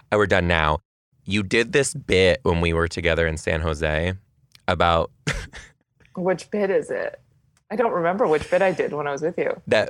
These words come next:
Speaker 1: foods are cuter when they're babies. <laughs>
Speaker 2: Oh,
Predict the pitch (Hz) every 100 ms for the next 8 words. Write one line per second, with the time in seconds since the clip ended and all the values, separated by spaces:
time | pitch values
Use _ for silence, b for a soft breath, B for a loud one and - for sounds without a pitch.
0 | - - - 101 101 101 95 - 82 90
1 | 90 87 90 90 95 95 90 143 135 233
2 | 320 - - - - - 254 233